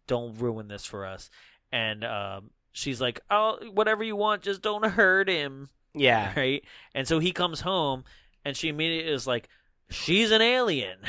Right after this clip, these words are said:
Speaker 1: <laughs> Right?
Speaker 2: Yeah.
Speaker 1: And he's like, <clears throat> "She's not an alien." And Jesse runs out the door.
Speaker 2: Crying.
Speaker 1: Yeah, crying, gets on a bike. They're chasing after her, and then a car almost hits her. But not before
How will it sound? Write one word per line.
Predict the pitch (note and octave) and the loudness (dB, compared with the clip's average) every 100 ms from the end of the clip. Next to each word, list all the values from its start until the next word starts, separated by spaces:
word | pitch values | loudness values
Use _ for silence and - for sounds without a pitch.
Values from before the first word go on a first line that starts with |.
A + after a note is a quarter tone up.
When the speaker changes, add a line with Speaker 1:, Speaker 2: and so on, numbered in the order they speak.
| - | -6
Speaker 1:
<laughs> | E3 E3 | -2 4
Right? | C#3+ | 6
Speaker 2:
Yeah. | A#2 G2 - - - - - | 6 4 -2 -18 -20 -20 -2
Speaker 1:
And | D3+ D3 C#3+ | 0 0 -2
he's | D3+ C#3 | -4 -2
like, | B2+ - | -2 -4
<clears throat> | - F3 | -6 -4
"She's | C#3+ C3+ A#2 | -2 -4 0
not | C3+ D#3+ D#3+ | 2 4 4
an | D3+ | 0
alien." | D#3+ E3 C3 G#2+ G2+ | -2 -2 -6 -8 -10
And | A#2+ B2 | -10 -8
Jesse | B2 D3 - D3 B2 | 0 0 0 -4 -6
runs | A#2 B2+ C#3+ E3 - | -2 0 0 -4 -4
out | C#3+ D3+ C#3 | -2 -2 -6
the | |
door. | B2 D3 B2+ G2 F#2 - | -4 -2 -2 -4 -10 -12
Speaker 2:
Crying. | - A#2 F#2+ F2+ F#2 C3+ | -2 0 0 -6 -12 -4
Speaker 1:
Yeah, | C3 G2+ G2+ | -2 -2 -6
crying, | - D#3 D#3 D3+ C#3 | -2 0 0 0 -2
gets | D#3 - | -4 -2
on | G3+ F3+ | -4 -4
a | |
bike. | C#3+ C3 B2+ C3 - - | -2 0 0 -4 -14 -14
They're | A#2+ | -12
chasing | - D#3 E3 G3 D#3+ | 0 2 2 -2 -4
after | C3 B2+ - A#2+ | -4 -4 -6 -4
her, | A#2+ A#2 - - - | -2 -2 -8 -20 -12
and | C3 C3+ | -8 -4
then | C#3 | -4
a | C3 | -4
car | - D3 C3 B2+ | -4 2 2 2
almost | - C#3 B2+ A#2 - | 0 -6 -6 -8 -4
hits | D3+ - | -4 -6
her. | - D#2 - - _ | -16 -18 -20 -20 _
But | - B2+ | -8 -4
not | C#3 F3+ A3 | 0 0 0
before | A#3+ - D#4 G#3+ D3 C#3+ | -6 0 6 6 6 4